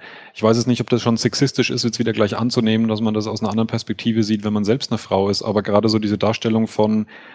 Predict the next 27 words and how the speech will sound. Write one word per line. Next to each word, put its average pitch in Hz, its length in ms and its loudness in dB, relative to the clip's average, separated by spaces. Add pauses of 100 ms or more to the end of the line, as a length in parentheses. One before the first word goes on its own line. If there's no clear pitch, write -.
(220)
was 107 160 -4
man 110 120 2
ja 107 60 2
in 104 120 0
jedem 113 260 2
Spiel 107 320 0
hat, 107 240 0
wie 107 220 2
eben 104 160 -2
Bioshock 98 600 -2
oder 107 420 2
fast - 340 -6
in 104 80 0
jedem 104 180 0
anderen 107 220 2
beliebigen 104 500 0
von, 98 380 -2
von, 98 320 -2
von 101 180 -6
Frauen, 110 640 0
äh, 113 80 -6
als, 101 680 -4
als - 200 -4
Leiche, 110 400 4
von 107 200 -4
deren 107 160 0
Pos-, - 240 -4